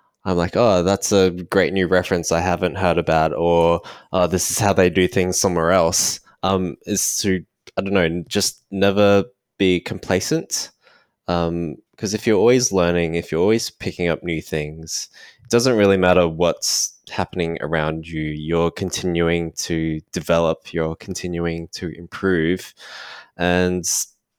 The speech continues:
you know, things would work out for you. So in terms of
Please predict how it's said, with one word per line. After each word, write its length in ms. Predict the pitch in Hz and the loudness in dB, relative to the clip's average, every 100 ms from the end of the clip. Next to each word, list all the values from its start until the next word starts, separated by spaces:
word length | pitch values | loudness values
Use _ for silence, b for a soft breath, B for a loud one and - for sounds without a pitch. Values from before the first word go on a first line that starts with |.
| _ | _
you 80 | 90 | -2
know, 140 | 87 | -2
things 460 | - 98 98 95 - | 0 -2 0 -2 -2
would 260 | 98 95 _ | -2 -2 _
work 280 | 95 95 - | 0 2 2
out 220 | 98 - | 0 -2
for 100 | - | -8
you. 240 | 73 - - _ | -8 -10 -16 _
So 520 | - 98 87 87 85 B B B B B B B B B B _ _ _ _ _ _ _ | -2 2 2 2 0 B B B B B B B B B B _ _ _ _ _ _ _
in 160 | 120 104 | -2 2
terms 400 | 123 110 107 113 | 4 4 4 4
of 640 | 101 98 92 - - | 6 4 0 -10 -14